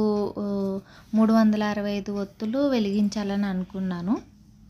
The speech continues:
Every year నేను అలానే చేస్తాను. లాస్ట్ ఇయర్ నుంచి హన్వి యాడ్ అయ్యింది. ఇంకా మాకు ప్లేస్ దొరికిన తర్వాత,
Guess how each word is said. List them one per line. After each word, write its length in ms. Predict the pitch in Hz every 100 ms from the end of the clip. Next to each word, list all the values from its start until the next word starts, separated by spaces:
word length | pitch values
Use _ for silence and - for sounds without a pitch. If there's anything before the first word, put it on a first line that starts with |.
| - - - - - 233
Every 300 | 226 214 226
year 260 | 233 233
నేను 260 | 269 269 233
అలానే 360 | 196 196 214 214
చేస్తాను. 480 | 202 196 196 185 233
లాస్ట్ 420 | 240 196 185 -
ఇయర్ 280 | 208 214 214
నుంచి 240 | 214 208
హన్వి 380 | 262 240 196 196
యాడ్ 320 | 208 196 190
అయ్యింది. 500 | 190 196 190 190 226 - - - - _ _ _ _ -
ఇంకా 260 | 247 233 233
మాకు 420 | 226 208 262 320
ప్లేస్ 460 | 320 220 202 214
దొరికిన 420 | 220 208 196 208 196
తర్వాత, 580 | 196 185 190 - 226